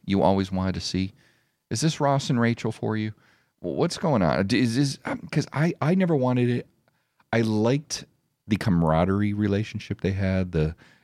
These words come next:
if they would have anything, it would be a brother and sister relationship working together. But that had developed, it just feels uneven, incomplete, that it develops to this level. Uh,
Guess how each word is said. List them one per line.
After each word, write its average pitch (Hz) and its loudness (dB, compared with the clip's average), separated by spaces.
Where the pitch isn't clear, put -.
if 98 -2
they 104 2
would 92 2
have 95 0
anything, 95 0
it - -2
would 76 -2
be 78 -2
a 69 -2
brother 73 -4
and 69 -10
sister - -2
relationship - -4
working - -2
together. 120 -2
But 107 -4
that 175 0
had 180 2
developed, 98 2
it 107 -6
just 143 -2
feels 123 -2
uneven, 85 2
incomplete, 104 -2
that 90 2
it 82 2
develops 80 0
to - -4
this 73 -2
level. 65 -4
Uh, 76 0